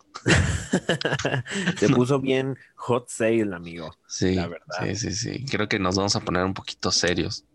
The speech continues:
Speaker 2: eh, ya
Speaker 1: Aquí.
Speaker 2: como, como solemos hacerlo a veces, cuando,
Speaker 1: Así
Speaker 2: pues,
Speaker 1: es.
Speaker 2: tocamos temas delicados.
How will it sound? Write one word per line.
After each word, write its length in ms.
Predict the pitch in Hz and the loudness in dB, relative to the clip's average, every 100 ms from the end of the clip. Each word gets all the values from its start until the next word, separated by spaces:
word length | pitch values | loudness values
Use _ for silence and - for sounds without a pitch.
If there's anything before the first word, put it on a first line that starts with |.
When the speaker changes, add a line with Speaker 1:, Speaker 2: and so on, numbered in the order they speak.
| - | -10
Speaker 2:
eh, 380 | - 78 78 - 92 | -6 -4 -4 -6 -4
ya 160 | 67 - | -2 -4
Speaker 1:
Aquí. 140 | 87 | -6
Speaker 2:
como, 300 | - 67 55 _ _ - | -8 -8 -8 _ _ -16
como 280 | 71 60 - | -12 -10 -8
solemos 600 | - 85 87 92 101 82 | -4 -2 0 0 0 -2
hacerlo 360 | - 90 95 | -2 0 0
a 60 | 87 | 2
veces, 520 | 85 90 123 139 - - - - - - | 0 0 -2 -4 -8 -14 -14 -14 -14 -8
cuando, 280 | 95 92 90 | -4 -2 -2
Speaker 1:
Así 80 | 90 | -2
Speaker 2:
pues, 120 | 85 | -4
Speaker 1:
es. 60 | |
Speaker 2:
tocamos 460 | 90 95 95 98 95 | -4 -2 0 2 2
temas 260 | 101 95 107 | 2 2 2
delicados. 600 | 90 85 90 92 123 | 0 0 0 0 0